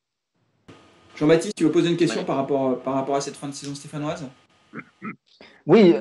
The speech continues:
Speaker 3: euh, c'est, c'est, moi, ce, moi, ce qui me, ce qui m'inquiète, effectivement, c'est que si Saint-Étienne venait, et ce que je n'espère absolument pas, évidemment, à descendre, je vois très compliqué le retour rapidement dans l'élite, euh, pour Saint-Étienne.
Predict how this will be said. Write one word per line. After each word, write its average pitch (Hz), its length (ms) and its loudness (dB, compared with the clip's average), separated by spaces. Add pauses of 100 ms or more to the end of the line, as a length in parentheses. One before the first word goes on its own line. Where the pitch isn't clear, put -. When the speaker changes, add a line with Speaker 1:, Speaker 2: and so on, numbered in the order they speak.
(100)
Speaker 3:
euh, 139 260 -4 (360)
c'est, - 200 -12
c'est, - 120 -14
moi, 156 140 4
ce, 156 180 -6
moi, 160 100 2
ce - 100 -4
qui 165 120 -2
me, 127 420 2 (260)
ce - 140 -20
qui 139 140 -2
m'inquiète, 127 560 2
effectivement, 160 540 -2
c'est 151 160 -4
que - 60 -18
si 180 360 0
Saint-Étienne 143 640 0
venait, 147 440 2 (200)
et 123 80 -4
ce - 80 -16
que 160 100 2
je 139 100 0
n'espère 160 340 4
absolument 139 400 0
pas, 143 160 0
évidemment, 135 360 -2
à 120 60 2
descendre, 135 640 -2 (320)
je 127 120 -2
vois 147 220 4
très 185 280 0
compliqué 185 680 -2 (460)
le 143 140 0
retour 156 480 4
rapidement 151 460 2
dans 143 140 2
l'élite, 151 400 -2
euh, 131 140 -2
pour 120 220 -14
Saint-Étienne. 175 540 0